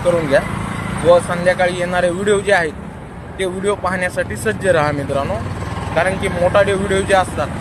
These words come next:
ते पूर्ण व्हिडिओ आपल्या YouTube चॅनलवरच, अ, पडल्या जातात. शॉर्ट वगैरे जे आहे ते बाकीच्या सोशल साईटवर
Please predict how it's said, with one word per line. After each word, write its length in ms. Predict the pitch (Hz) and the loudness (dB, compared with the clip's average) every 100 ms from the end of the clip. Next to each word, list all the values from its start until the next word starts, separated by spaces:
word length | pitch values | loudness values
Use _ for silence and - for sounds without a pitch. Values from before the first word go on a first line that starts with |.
| - - - - | -8 -6 -6 -2
ते 40 | 214 | -2
पूर्ण 440 | - 214 240 233 | -2 -2 0 2
व्हिडिओ 300 | 233 226 214 | 2 4 4
आपल्या 300 | 196 190 196 | 4 2 -2
YouTube 320 | 196 196 165 | -2 -4 -2
चॅनलवरच, 800 | 185 190 185 185 185 185 - 160 | -2 0 -2 -2 -2 -4 -6 -4
अ, 420 | 151 151 147 143 | 0 4 4 4
पडल्या 380 | 139 185 170 165 | 2 0 0 2
जातात. 280 | 156 151 170 - - - - - - | 2 0 0 -2 -4 -4 -4 -4 0
शॉर्ट 260 | 185 190 185 | 2 4 2
वगैरे 360 | 185 180 180 | -2 -2 -4
जे 120 | 180 185 | -2 0
आहे 260 | 175 180 | 0 -2
ते 40 | 190 | -2
बाकीच्या 420 | 196 208 214 202 | -2 -2 -4 -2
सोशल 340 | 202 196 202 | -2 -2 -2
साईटवर 460 | 196 185 185 196 | -2 0 0 0